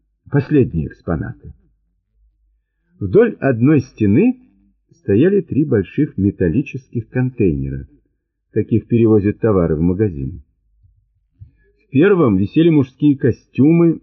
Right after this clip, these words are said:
пальто разного кроя и цвета, дублёнки. Во втором контейнере висели дамские пальто и дублёнки, платья, костюмы, блузки, юбки, куртки.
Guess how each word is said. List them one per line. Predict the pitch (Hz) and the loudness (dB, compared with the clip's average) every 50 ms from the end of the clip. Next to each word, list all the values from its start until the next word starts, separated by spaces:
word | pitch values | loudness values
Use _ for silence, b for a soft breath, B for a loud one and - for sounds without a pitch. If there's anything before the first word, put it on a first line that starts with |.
| - 90 - | -10 -8 -4
пальто | - 104 98 82 - _ - 110 135 156 156 151 147 - _ | 0 0 0 0 -2 _ 0 2 2 2 2 0 -4 -6 _
разного | - 110 120 113 90 92 110 101 98 90 | -2 -2 0 -2 -2 -2 -2 -2 -2 -2
кроя | - - 98 104 101 98 98 | -2 0 2 2 2 2 0
и | 87 | -2
цвета, | - - 90 90 95 92 87 - - 87 - - | -6 -6 -4 0 0 0 0 -2 -8 -10 -10 -10
дублёнки. | - 85 - 143 135 107 80 76 67 65 - - - - _ _ _ _ _ _ _ _ _ _ _ _ _ _ _ _ _ _ | -8 -4 -4 -4 -4 -4 -6 -6 -6 -8 -12 -16 -20 -20 _ _ _ _ _ _ _ _ _ _ _ _ _ _ _ _ _ _
Во | - 117 127 | -4 -4 -2
втором | 123 - 151 196 240 233 | -2 0 0 0 0 0
контейнере | 214 - 131 104 95 87 98 92 85 80 80 80 78 76 73 - _ _ _ _ _ _ - | -2 -2 0 0 0 2 2 2 2 0 0 -2 -4 -4 -6 -10 _ _ _ _ _ _ -4
висели | 110 120 117 - 233 240 240 226 196 - | -2 -2 0 0 0 2 2 0 0 -2
дамские | - 95 87 135 123 113 110 107 - _ - 120 113 107 | -4 -2 0 0 0 0 0 -2 -6 _ -2 -2 -2 -2
пальто | - 113 110 104 - _ 113 107 110 | 0 -2 -2 -2 -2 _ 0 2 2
и | 101 - - 107 | 2 0 -4 -4
дублёнки, | 92 95 104 95 90 92 98 101 98 92 90 87 - 101 95 98 - _ _ _ _ _ _ | -4 -4 -4 -4 -2 0 0 2 2 0 -2 -4 -8 -10 -10 -10 -12 _ _ _ _ _ _
платья, | - 113 120 139 143 139 135 - 139 127 | -2 0 0 2 0 0 -2 -4 -6 -4
костюмы, | - - 107 - - _ - - 143 151 139 131 107 | -2 -2 -2 -2 -4 _ -2 2 2 2 2 0 0
блузки, | 82 87 85 123 151 147 135 - _ - 107 | 0 0 2 2 2 0 -2 -6 _ -8 -8
юбки, | 85 67 73 107 143 156 151 _ _ - 127 | -6 -2 0 0 0 0 -2 _ _ -12 -12
куртки. | 131 - - 98 87 - - _ _ - - - | -10 -6 -4 -4 -4 -4 -8 _ _ -20 -20 -20